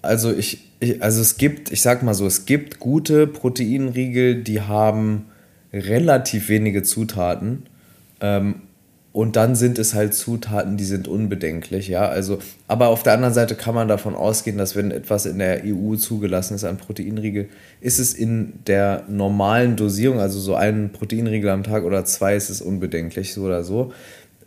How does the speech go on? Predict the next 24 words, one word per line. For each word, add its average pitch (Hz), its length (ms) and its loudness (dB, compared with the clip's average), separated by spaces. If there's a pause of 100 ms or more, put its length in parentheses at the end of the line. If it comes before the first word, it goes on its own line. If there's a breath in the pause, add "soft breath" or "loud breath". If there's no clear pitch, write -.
(100)
Trotzdem, 117 680 2
ich 104 180 -4
würd 110 140 0
darauf 101 360 2
achten, 98 500 -4 (680 loud breath)
ähm, 95 480 0 (100)
hochwertige 113 540 0
Proteinquelle. 120 800 -2
Also 101 220 0
ich 95 160 -4
würd 110 140 -4
jetzt, 104 360 -2
äh, 107 160 0
wenn's 104 260 0
vegan 107 380 2
ist, 113 160 -2
zum 107 140 -4
Beispiel 104 320 0
einen 95 140 0
Mix 120 300 -2
nehmen 117 320 -4
aus 101 560 -4
verschiedenen 107 800 -4
Proteinquellen. 117 1000 -4